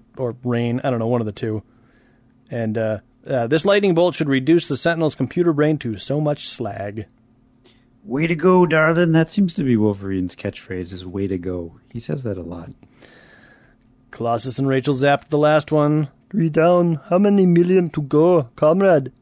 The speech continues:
Speaker 1: is coming, or company is coming, my friends."
Speaker 2: Another triad patrol, which Colossus takes out by destroying an entire building and having it topple over.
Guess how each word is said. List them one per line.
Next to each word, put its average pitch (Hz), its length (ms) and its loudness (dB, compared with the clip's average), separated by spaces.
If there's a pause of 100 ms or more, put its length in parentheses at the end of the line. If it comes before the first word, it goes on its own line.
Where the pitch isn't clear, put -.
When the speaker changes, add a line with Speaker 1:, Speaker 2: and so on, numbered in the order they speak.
Speaker 1:
is 151 260 -2
coming, 165 540 2
or 143 100 2
company 196 400 2
is 147 120 2
coming, 175 340 2
my 135 120 2
friends." 139 520 -4 (960)
Speaker 2:
Another 110 280 -4
triad 117 840 0
patrol, 120 680 2 (480)
which 120 300 -2
Colossus 127 760 0 (380)
takes 131 340 -2
out 127 300 -2
by 117 160 0
destroying 127 880 0
an 117 80 4
entire 117 420 0
building 117 480 2
and 104 160 2
having 107 300 -2
it - 160 -4
topple 107 500 -6
over. 104 380 -4